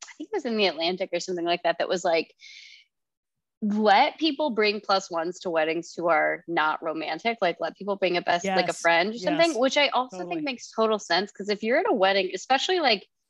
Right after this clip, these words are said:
Speaker 1: if you get invited to, you know, like, a peripheral friend's wedding or a coworker's wedding or something where you might presumably be the only person you know besides the couple getting married, like, some people can get over that and some people can, you know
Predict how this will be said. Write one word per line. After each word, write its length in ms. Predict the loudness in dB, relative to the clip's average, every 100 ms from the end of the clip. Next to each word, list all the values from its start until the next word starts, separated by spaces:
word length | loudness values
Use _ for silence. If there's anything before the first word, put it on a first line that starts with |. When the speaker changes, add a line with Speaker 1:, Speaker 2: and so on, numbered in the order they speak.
| _ _ -4
Speaker 1:
if 100 | 0
you 120 | 2
get 200 | 2 2
invited 600 | -2 2 2 4 0 -2 -12 -4
to, 680 | -2 0 -2 -4 -4 -8 -12 _
you 220 | 0 2
know, 160 | 2 2
like, 240 | 2 2
a 420 | -2 -2 -4 -8 -8 0
peripheral 400 | 0 2 0 0
friend's 340 | 0 -2 -2
wedding 360 | -2 -2 -2 -2
or 100 | -6
a 60 | -6
coworker's 560 | -2 -2 -2 -6 -4
wedding 260 | -2 -2 -2
or 80 | -4
something 320 | -6 -6 -2
where 120 | 0
you 220 | 2 4
might 380 | 4 4 2 -2 -8 -8
presumably 500 | -4 0 0 0 0
be 120 | 0
the 120 | 0
only 240 | 0 -2 -2
person 280 | -6 -6 -4
you 80 | -2
know 160 | -2 -2
besides 400 | -2 -2 -2 -4
the 60 |
couple 240 | -4 -4 -2
getting 240 | -2 -2
married, 380 | -2 0 0 2
like, 160 | 2 2 -4 _ _ _ _ _ _ _ _ _
some 300 | 0 2 2
people 280 | 2 -2 -4
can 240 | -2 -2
get 120 | 0 0
over 280 | 0 0
that 320 | -2 -2 0 -2
and 100 | -4
some 80 | -8
people 200 | -8 -6
can, 260 | -6 -2
you 80 | 0
know 320 | 2 0 -6